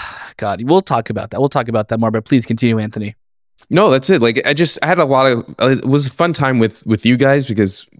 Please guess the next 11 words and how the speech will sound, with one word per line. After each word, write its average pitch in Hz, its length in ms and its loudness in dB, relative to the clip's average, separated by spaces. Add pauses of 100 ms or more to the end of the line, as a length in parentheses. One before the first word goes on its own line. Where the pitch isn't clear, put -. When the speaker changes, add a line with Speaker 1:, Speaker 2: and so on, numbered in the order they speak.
(540)
Speaker 2:
the 123 140 0
jokes 123 400 0
hit, - 540 -4 (380)
and, 110 380 0 (240)
Speaker 1:
The 143 120 0
Speaker 2:
you 127 60 2
know, 156 140 4
Speaker 1:
jokes - 100 -2
Speaker 2:
it 127 40 4
was, 175 260 0
Speaker 1:
hit. - 160 -20